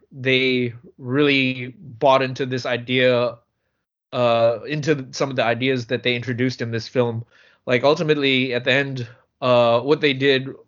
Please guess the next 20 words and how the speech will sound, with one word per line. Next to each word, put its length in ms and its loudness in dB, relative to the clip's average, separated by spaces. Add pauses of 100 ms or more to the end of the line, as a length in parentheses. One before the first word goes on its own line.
(340)
at 120 -2
least 160 0
in 80 -8
my 160 2
opinion, 560 -4
was 260 -4
that 300 -2
they, 400 -2 (520)
they 120 0
did 180 0
too 160 -8
much 280 -8
world 280 -4
building 320 -8
for 180 -4
him, 300 -6 (420)
and 320 -6
they 120 4
gave 280 0
him, 560 -6